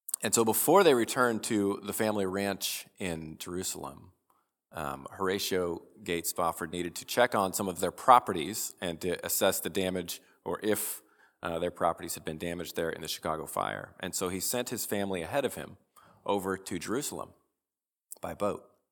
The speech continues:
while he went to Chicago, um, to check on those properties. And unbeknownst to him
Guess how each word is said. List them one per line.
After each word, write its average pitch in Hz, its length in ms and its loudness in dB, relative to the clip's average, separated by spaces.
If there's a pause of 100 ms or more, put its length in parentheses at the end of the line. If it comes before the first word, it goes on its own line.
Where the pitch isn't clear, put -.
(240)
while 80 160 0
he - 160 -6
went 110 220 -4
to 90 80 -6
Chicago, 76 640 -4 (560)
um, 76 300 -4
to - 60 -10
check - 280 -4
on 82 80 -8
those 80 120 -12
properties. - 800 -8 (300)
And 80 420 -6 (3500)
unbeknownst 110 640 2
to 98 80 0
him 92 380 -4